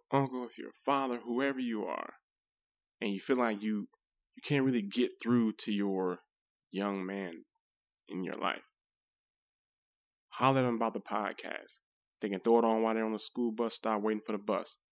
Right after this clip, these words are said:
They can throw it on while they're, you know, on the, on the bus going to school or home from school or on their lunch break or whatever have you. This is gonna be that kind of podcast where it's informative, okay?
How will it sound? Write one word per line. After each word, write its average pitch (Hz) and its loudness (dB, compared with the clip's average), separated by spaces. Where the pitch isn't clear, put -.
They - -8
can 95 -4
throw 110 4
it 113 4
on 110 4
while 110 4
they're, 107 2
you 107 0
know, 98 0
on 107 2
the, 107 0
on 123 6
the 110 6
bus 104 4
going 117 2
to 135 0
school 110 0
or 101 -4
home 123 0
from 101 -6
school - -6
or 90 0
on 117 2
their 110 2
lunch 101 -2
break - -16
or 98 -4
whatever 107 4
have 92 -2
you. - -10
This 107 0
is 120 0
gonna 120 4
be 110 4
that 101 0
kind 104 0
of 90 -4
podcast - -4
where 92 0
it's 92 -4
informative, 92 -2
okay? 85 -6